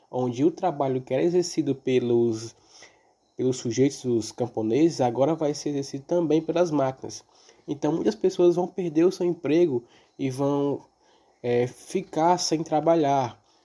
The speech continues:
E aí se produz uma, um, uma mão de obra, os trabalhadores que vão ser excedentes, que vão ficar sem emprego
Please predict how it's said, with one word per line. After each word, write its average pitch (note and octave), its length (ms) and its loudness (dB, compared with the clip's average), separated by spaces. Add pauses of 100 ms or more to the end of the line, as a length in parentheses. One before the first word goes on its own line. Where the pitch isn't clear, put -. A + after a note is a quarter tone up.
(120)
E C#3 140 -4
aí C#3+ 280 2
se - 280 -4
produz F3 680 2
uma, D3 160 0
um, C3+ 360 -2 (480)
uma B2 140 -4
mão D3 160 4
de D3 180 0
obra, C#3+ 240 4
os C#3 60 -4
trabalhadores C3+ 640 0
que C#3+ 500 -6 (640)
vão C#3 220 0
ser D#3 200 2
excedentes, D#3 680 0
que B2+ 180 -8
vão B2+ 160 -4
ficar C3+ 340 -4
sem D#3 180 -6
emprego D#3 500 -2